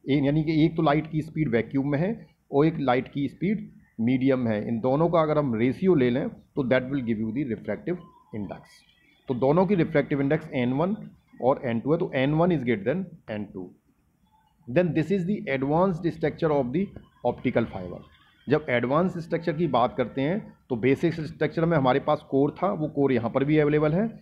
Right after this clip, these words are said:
Core के ऊपर जो second layer थी, that is cladding। Cladding के ऊपर हम यहाँ पर दो कोटिंग और लगा देते हैं, जिसे हम बफर बोलते हैं, प्राइमरी बफर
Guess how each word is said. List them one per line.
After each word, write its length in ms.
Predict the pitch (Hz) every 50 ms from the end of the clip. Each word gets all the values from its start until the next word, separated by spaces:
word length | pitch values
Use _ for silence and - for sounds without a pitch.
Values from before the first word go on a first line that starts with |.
| - _ _ _
Core 220 | - 135 147 151
के 80 | 147 160
ऊपर 280 | 151 147 143 147 151
जो 100 | 143 151
second 320 | 147 - 131 120 156 156 156
layer 240 | 156 147 147 143 135
थी, 140 | - 160
that 220 | 151 127 127 127 120
is 180 | 147 147 135 120 - - - - 123
cladding। 380 | 120 120 123 135 175 196 214 214 214 - - _ _ _ _ _ _ _ _ _ -
Cladding 360 | 135 139 147 156 175 202 214
के 100 | - 214
ऊपर 380 | 190 - 160 180 175 - 220 196
हम 200 | 165 165 165 160
यहाँ 160 | 143 131 -
पर 340 | 160 139 127 - - _ _ _ _ _ _ _ -
दो 200 | 123 113 143 165
कोटिंग 420 | 165 165 143 135 - 143 135 135
और 180 | - 131 139 156
लगा 200 | 147 123 117 113
देते 220 | 104 113 107 117
हैं, 80 | 127 131
जिसे 180 | 117 110 - 135
हम 120 | 127 117
बफर 280 | 98 104 - - 127 113
बोलते 320 | 98 95 92 90 - 92
हैं, 100 | 90 90
प्राइमरी 560 | - _ _ - 113 113 123 135 143 147 165
बफर 480 | 143 131 123 - 175 196 208 - -